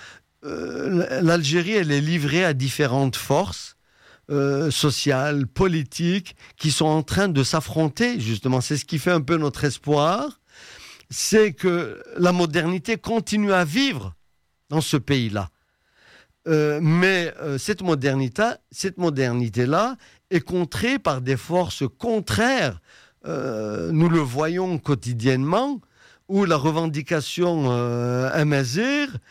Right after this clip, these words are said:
est contrée par, euh, des, euh, certains chefs de file, bon, que je n'oserais même pas, euh, qualifier de penseurs, tels que le docteur Belrit, qui a essayé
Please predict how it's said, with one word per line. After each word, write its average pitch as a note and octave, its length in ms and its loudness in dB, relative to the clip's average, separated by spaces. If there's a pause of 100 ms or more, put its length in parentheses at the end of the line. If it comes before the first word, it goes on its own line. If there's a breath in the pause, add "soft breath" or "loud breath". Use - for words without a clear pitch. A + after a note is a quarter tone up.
(220 loud breath)
est E3+ 120 2
contrée A3+ 840 -2 (400 soft breath)
par, G3+ 580 -2
euh, E3+ 520 -4
des, E3+ 560 2
euh, C#3+ 880 -6
certains E3+ 380 0
chefs C#3+ 280 0
de C#3+ 180 2
file, A#3+ 440 -2
bon, D#3 220 -2
que A#2+ 100 -8
je A#2 240 -2
n'oserais C3+ 380 0
même D3 240 0
pas, D#3 320 0 (520 loud breath)
euh, C3+ 80 -6
qualifier C3+ 520 0
de B2+ 100 2
penseurs, D3 640 -2
tels B2 200 -6
que - 100 -4
le B2 220 2
docteur A#2+ 500 0
Belrit, C#3+ 440 -2 (400 loud breath)
qui G3 200 2
a F#3 80 2
essayé G#3+ 800 0